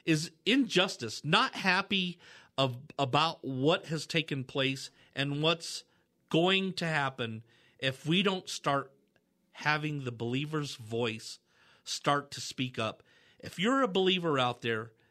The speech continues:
this message is for you in the next ten to, to fifteen minutes, we want you to just kind of dive in and listen. If you're not a believer, you probably have a better voice,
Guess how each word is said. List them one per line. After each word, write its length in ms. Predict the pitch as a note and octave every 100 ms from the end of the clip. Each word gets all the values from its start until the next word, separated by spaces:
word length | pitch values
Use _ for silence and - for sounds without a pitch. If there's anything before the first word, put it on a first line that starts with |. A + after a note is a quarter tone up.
| _ _
this 300 | C#3+ G#3+ G#3+
message 440 | G3 F#3 E3+ C#3+
is 160 | C#3+ C3
for 180 | - C#3+
you 440 | C#3 D#3 F#3 F3+ - _ -
in 100 | A#2+
the 100 | A#2+
next 400 | D3 F3+ - -
ten 480 | F#3+ F3+ F3+ F3 E3+ _ - _
to, 360 | - B2+ A#2 G2
to 140 | - B2
fifteen 580 | - E3+ E3+ F#3 E3+ E3
minutes, 420 | C#3 A#2 A2+ - _ - _
we 200 | B2 E3
want 380 | E3 E3 D#3 D#3
you 60 |
to 120 | B2+
just 280 | A2+ D3+ C#3
kind 180 | - D3
of 140 | A#2
dive 360 | A2 C#3 D3+ D3
in 240 | D3+ D3
and 140 | C3 B2
listen. 380 | B2 A2+ G#2 G2 _ - - _ _ -
If 180 | B2+
you're 200 | D#3 D3+
not 380 | C#3+ C#3+ D#3 B3
a 60 | D#4+
believer, 600 | A3+ E3 B2 A2 A#2 B2+ _ _ _ _ _ _ _
you 320 | B2 C#3 A#3
probably 560 | B3+ G3 F3+ D#3 D3+ D3
have 260 | F3+ F3
a 60 | D#3
better 520 | B2+ A2 D3 C#4 C4
voice, 640 | C#3 A#2+ A2 A2 C3 -